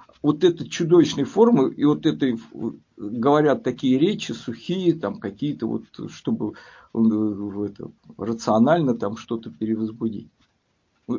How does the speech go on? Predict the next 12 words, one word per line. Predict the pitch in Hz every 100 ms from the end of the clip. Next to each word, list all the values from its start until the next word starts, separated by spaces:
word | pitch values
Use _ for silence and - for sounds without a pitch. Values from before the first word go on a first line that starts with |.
| - _
А | 123 147
эта | 202 - 175
форма, | - 254 247 170
вот | 143 143
этого | 175 131
я | 135 147
уже | 131 135
помню, | 139 160 127 113
эти, | 113 -
э, | - 113
как | - 98
бы, | 113 107 104 -